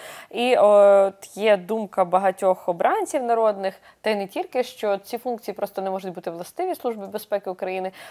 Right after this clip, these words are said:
і хотіли, щоб в перехідних положеннях до цього з-, е, закону змінили, е, закон, е, внесли зміни в Закон про Службу безпеки України. Тим, тим не менше, цього не сталося. І тут теж, е, я так розумію, західні партнери пропонують, щоб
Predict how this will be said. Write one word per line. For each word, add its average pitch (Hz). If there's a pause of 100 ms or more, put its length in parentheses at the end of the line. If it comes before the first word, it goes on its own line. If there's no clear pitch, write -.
(160)
і 247
хотіли, 220
щоб 214
в -
перехідних 208
положеннях 208
до 175
цього 185
з-, 180
е, 175
закону 269 (340)
змінили, 202 (100)
е, 165
закон, 226
е, 185
внесли 202
зміни 202
в 185
Закон 190
про 190
Службу 185
безпеки 196
України. 170
Тим, 202 (120)
тим 233
не 233
менше, 277
цього 247
не 247
сталося. - (420)
І 254
тут 339
теж, 240
е, - (640)
я 220
так 226
розумію, 220
західні 214
партнери 240
пропонують, 220
щоб 190